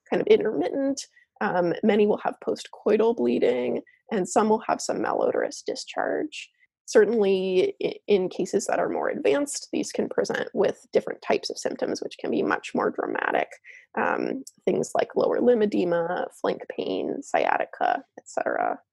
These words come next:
And then we don't usually see patients presenting with fistulas, but w-, if, if cancer is much more advanced, you know, this type of cancer has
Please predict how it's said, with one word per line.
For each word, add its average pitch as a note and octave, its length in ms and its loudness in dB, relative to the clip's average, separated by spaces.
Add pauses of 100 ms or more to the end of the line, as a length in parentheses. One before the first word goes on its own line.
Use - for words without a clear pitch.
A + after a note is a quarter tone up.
(300)
And G#3 180 4
then G3+ 380 4
we C4 160 6
don't C4+ 240 6
usually A#3+ 400 0
see B3 160 -4
patients A#3+ 420 -4
presenting C4 640 0
with - 260 2
fistulas, E4+ 600 0 (160)
but G#3+ 180 2 (520)
w-, - 280 -2 (100)
if, G#3 160 10 (120)
if G#3 180 2
cancer A#3 440 2
is F#3+ 420 0 (100)
much G#3+ 340 2
more - 200 -2
advanced, - 720 -4
you - 180 0
know, - 120 0
this - 380 -2 (100)
type - 160 -2
of - 80 -4
cancer - 540 0
has - 300 0